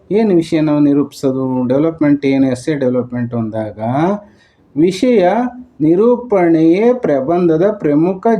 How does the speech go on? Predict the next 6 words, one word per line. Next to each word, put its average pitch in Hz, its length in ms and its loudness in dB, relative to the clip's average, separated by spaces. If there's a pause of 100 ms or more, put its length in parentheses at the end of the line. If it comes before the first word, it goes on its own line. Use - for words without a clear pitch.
(120)
ಜೀವಾಳ. 127 640 0 (1400)
ವಿಷಯವನ್ನು 214 840 0
ಹಂತ 190 360 -2
ಹಂತವಾಗಿ 160 1160 0
ತಾರ್ಕಿಕವಾಗಿ 147 1200 -2
ಪ್ರಸ್ತುತಪಡಿಸಬೇಕು. 147 1800 -2